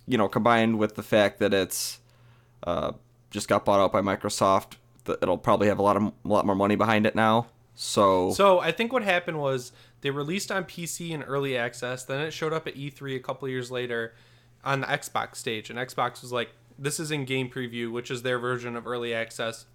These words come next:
Speaker 2: And both of those versions were, like, a survival game.
Speaker 1: Uh-huh.
Speaker 2: And then they u-, they were gonna use that money that they made on the game preview in the early access sales to, like, develop the game, but then they found Gearbox as a publisher, got more money, and then Microsoft bought them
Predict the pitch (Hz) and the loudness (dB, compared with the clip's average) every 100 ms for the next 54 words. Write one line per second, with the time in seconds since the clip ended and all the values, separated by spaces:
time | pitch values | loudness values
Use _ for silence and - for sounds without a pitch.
0 | _ _ _ _ _ _ - 151 139 165 | _ _ _ _ _ _ -10 -6 -2 2
1 | 185 196 170 160 135 135 131 127 123 117 | 0 2 2 2 2 -2 -2 -4 -4 -4
2 | 110 - - 123 110 120 139 156 180 185 | -6 -8 -10 -6 -4 -2 -2 -2 -2 -2
3 | 190 - - - 110 110 147 165 165 160 | -4 -12 -20 -6 -2 0 0 2 2 0
4 | 156 - _ 135 147 156 202 202 151 180 | -4 -10 _ -6 -4 -2 -4 -2 0 0
5 | 220 185 196 156 151 135 135 151 160 175 | 0 -2 -4 0 0 2 -2 -2 -2 -4
6 | 175 165 165 151 127 120 127 135 143 147 | -4 -4 -4 -4 -4 -6 -6 -6 -6 -10
7 | 135 143 139 127 123 117 135 123 123 - | -8 -6 -6 -6 -6 -4 -2 0 0 -2
8 | 127 120 - 127 120 117 - - - - | -6 -6 -6 -4 -4 -6 -16 -20 -12 -2
9 | 151 123 131 139 190 160 135 120 120 120 | -2 0 0 6 6 4 -2 -6 -4 -4
10 | 123 143 160 156 165 147 123 139 151 - | -4 -4 -4 -4 -2 -4 -6 -6 0 2
11 | 262 139 120 120 143 127 123 - 120 123 | 0 -6 -8 -6 -4 -4 -6 -6 -6 -4
12 | 123 123 123 123 123 117 117 123 123 123 | -4 -4 -6 -6 -6 -8 -8 -6 -6 -6
13 | - 135 127 - 127 - 117 113 110 | -4 -4 -4 0 0 0 -6 -10 -12